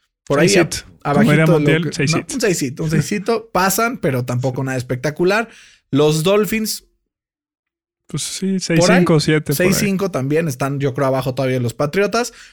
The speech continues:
Speaker 1: Y los Jets, ahorita les voy a decir mi calificación porque es bastante positiva. Lo más importante, retienen a Marcus May con el franchise tag, uno de los jugadores más importantes. Y en la defensiva también adquieren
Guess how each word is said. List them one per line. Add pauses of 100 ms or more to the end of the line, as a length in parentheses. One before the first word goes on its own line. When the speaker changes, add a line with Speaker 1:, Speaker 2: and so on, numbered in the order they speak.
(320)
Speaker 1:
Y
los
Jets,
ahorita
les
voy
a
decir
mi
calificación
porque
es
bastante
positiva. (400)
Lo
más
importante,
retienen
a
Marcus
May
con
el
franchise
tag,
uno
de
los
jugadores
más
importantes. (360)
Y
en
la
defensiva
también
adquieren